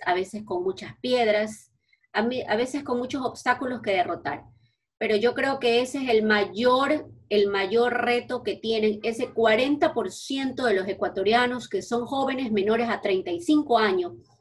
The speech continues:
que tienen la obligación de prepararse, de instruirse, de luchar contra tres enemigos absolutamente, eh, poderosos,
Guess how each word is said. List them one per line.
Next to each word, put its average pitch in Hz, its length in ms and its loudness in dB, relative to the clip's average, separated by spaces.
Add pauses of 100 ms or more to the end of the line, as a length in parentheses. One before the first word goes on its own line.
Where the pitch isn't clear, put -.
(680)
que 233 100 2
tienen 269 260 -2
la 240 60 6
obligación 208 540 2
de 165 280 -6
prepararse, 220 800 0 (260)
de 240 80 6
instruirse, 240 960 2 (480)
de 226 180 2
luchar 247 460 0
contra 220 400 -4
tres 262 260 -4
enemigos 233 720 0 (240)
absolutamente, 240 1080 -2
eh, 170 500 -6 (440)
poderosos, 240 840 0